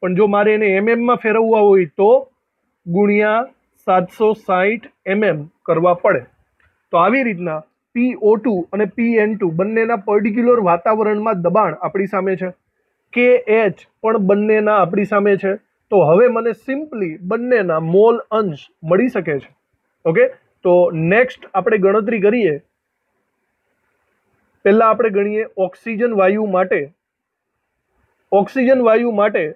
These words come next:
હું એવું લખી શકું કે પી ઓ two is equal to K એચ into X. તો ઓક્સિજન વાયુનું દબાણ આપણે અહીંયા એમ એમ માં લેવાનું છે, બે ગુણ્યા સાતસો સાઈઠ.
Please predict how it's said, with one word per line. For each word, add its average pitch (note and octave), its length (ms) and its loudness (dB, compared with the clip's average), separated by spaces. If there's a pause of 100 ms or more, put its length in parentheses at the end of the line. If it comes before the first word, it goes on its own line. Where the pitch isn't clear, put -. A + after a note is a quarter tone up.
હું G#3+ 140 0
એવું A#3 180 0
લખી G#3+ 220 -2
શકું F3+ 360 -6 (320)
કે G#3 80 2
પી B3 500 0
ઓ G#3+ 140 6
two F#3 340 -4 (280)
is F#3 60 0
equal G3 460 0
to E3 60 -2 (420)
K A3+ 320 2
એચ A3 360 -2 (280)
into G3+ 260 -2 (420)
X. F3+ 120 2 (1120)
તો A#3 140 -2
ઓક્સિજન A#3 460 2
વાયુનું A3+ 420 0
દબાણ G3+ 320 0
આપણે F#3+ 300 -4
અહીંયા A3 360 -2 (300)
એમ G3 180 -2
એમ A3+ 180 -2
માં A3 120 2
લેવાનું G#3+ 400 2
છે, G#3+ 140 -2
બે F#3+ 340 2
ગુણ્યા G3 340 0
સાતસો E3+ 360 -4
સાઈઠ. A3 340 -2